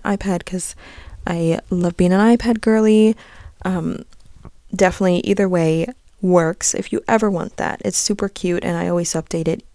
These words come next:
for each quarter so that you guys can plan your quarters along with me. But it has a section for the focus of quarter one, the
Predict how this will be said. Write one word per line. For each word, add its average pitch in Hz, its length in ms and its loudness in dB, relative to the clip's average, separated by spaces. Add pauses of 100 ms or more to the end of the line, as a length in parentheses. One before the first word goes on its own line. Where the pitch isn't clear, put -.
for 175 200 -6
each - 340 -10
quarter - 440 -4 (500)
so - 160 2
that 165 140 -2
you 170 100 -6
guys 160 260 -2
can 185 220 -4
plan 170 280 -2
your 175 140 -2
quarters 220 640 2
along 196 480 -2
with 214 420 -2
me. 190 360 0 (640)
But 190 480 0
it 196 140 0
has 254 440 0
a 202 140 2
section 185 600 -2
for 170 520 0 (220)
the 170 80 0
focus 208 640 0
of - 240 -6
quarter 185 360 -2
one, 175 380 -2 (440)
the 170 180 0